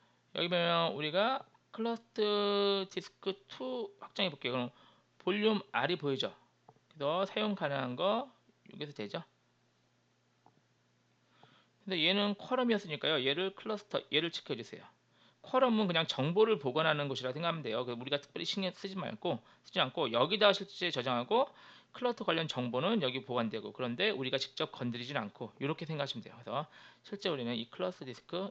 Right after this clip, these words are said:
얘를 체크하고 다음. 자, 리소스 종류 선택에서요. 그냥 다음 누를게요.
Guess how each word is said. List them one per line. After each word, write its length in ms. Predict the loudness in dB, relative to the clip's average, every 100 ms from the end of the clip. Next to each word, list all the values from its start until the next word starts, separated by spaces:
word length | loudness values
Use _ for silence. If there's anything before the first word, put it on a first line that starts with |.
| -8
얘를 400 | -10 -6 -4 -6 -10 _ -12
체크하고 800 | -12 -8 -6 -6 -2 0 0 -2 _ _ _ _ _ _ _ _ _ _ _ _ _ _
다음. 320 | -6 -6 -6 -12 _ _ _ _ _ _ _ _ _ _ _ _ -20 _ _ _ _ _ _ _ _ _ _ _ -20 _ _ _ -20 _ _ _ _ _
자, 120 | -4 -4
리소스 360 | 0 -2 -2
종류 300 | 0 4 6
선택에서요. 560 | 4 4 0 2 0 0 -10 _
그냥 420 | -4 0 0 -2 -6 _ _ -4
다음 320 | 4 4 4
누를게요. 500 | -4 -6 -4 -2